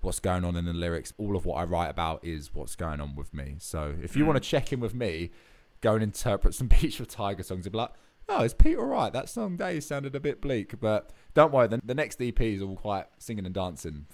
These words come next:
Speaker 1: Life's getting a lot better now. <laughs>
Speaker 2: Great stuff, man. And as a final question, going on this musical journey for as long as you have and being in Beach for Tiger and Rayoa, what has this wider music journey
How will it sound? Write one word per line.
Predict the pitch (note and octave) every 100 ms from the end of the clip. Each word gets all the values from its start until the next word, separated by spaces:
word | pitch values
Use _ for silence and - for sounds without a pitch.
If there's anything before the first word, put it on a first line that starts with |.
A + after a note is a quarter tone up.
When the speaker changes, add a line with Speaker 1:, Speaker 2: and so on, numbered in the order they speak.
| - C2+
Speaker 1:
Life's | G2 G#2+ G2
getting | - E2
a | F2
lot | E2
better | - -
now. | D2 D#2 - -
<laughs> | C#4+
Speaker 2:
Great | A3+ G#2+
stuff, | G2+ G2+ F#2+
man. | F#2 F2+ F#2+ - -
And | A#2+
as | C#3+ C#3
a |
final | - D3 D3 -
question, | G#2 G2 - G#2+ - - _ -
going | - C3 C3+
on | C3
this | B2+ -
musical | A2+ G2 - G#2
journey | A2 G#2 G2+
for | G2
as | G2
long | G#2
as | G2
you | G2+
have | G2+ G#2 G#2 G2+
and | F#2+
being | G#2 G#2 G2+
in | G2 F#2 - -
Beach | G2+ -
for | F2
Tiger | G#2 G#2 G#2 G2+
and |
Rayoa, | G2 G2+ G#2 G#2 G2 - -
what | - C3 C#3
has | C#3 A#2
this | B2 A2+
wider | G#2 G#2+ A2+ A2+ A2 A2
music | G#2+ G#2+ G2+ G2 F#2
journey | - G2+ F#2+ F2 D#2+